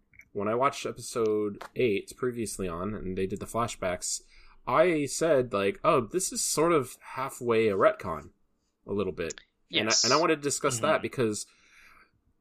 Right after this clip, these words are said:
Speaker 1: um, in Age of Ultron, we were led to believe that, um, Quicksilver and Wanda, they got their powers because of, because the, they were being experimented on using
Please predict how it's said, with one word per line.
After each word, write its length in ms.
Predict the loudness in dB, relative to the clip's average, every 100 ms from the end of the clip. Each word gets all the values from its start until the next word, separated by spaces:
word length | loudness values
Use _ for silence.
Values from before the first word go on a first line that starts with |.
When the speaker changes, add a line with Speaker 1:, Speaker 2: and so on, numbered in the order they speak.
| -20 -8 2
Speaker 1:
um, 420 | 4 4 2 -6 _ 2
in 360 | 4 2 -4 _ _ _ -20 -20 _ 2
Age 140 | 4 6
of 80 | 4
Ultron, 600 | 2 2 4 4 0 -4
we 140 | 0
were 160 | 2 4
led 220 | 4 2
to 80 | 0
believe 580 | -2 0 2 0 -2 -2
that, 320 | 0 0 -4 _ _ _ _ _ -6
um, 500 | -2 0 -2 -6 -12 -18 _ _ _ _ _ _ _ _ _ _ _ _ _ _ _ 0
Quicksilver 600 | 0 4 4 6 6 6
and 240 | 2 4
Wanda, 460 | 4 6 6 4 0 -12 -2
they 100 | 6
got 160 | 6
their 100 | 4
powers 500 | 2 4 6 6 2
because 580 | -6 -6 -2 0 0 -2
of, 480 | -2 0 0 -2 -10 _ _ -6
because 320 | 2 2 4
the, 120 | 0
they 220 | 4 6
were 140 | 6 6
being 240 | 6 4
experimented 840 | 0 -2 -2 4 4 4 0 2
on 320 | 2 2 -2 -6 _ _ _
using 500 | -4 0 0 0 -2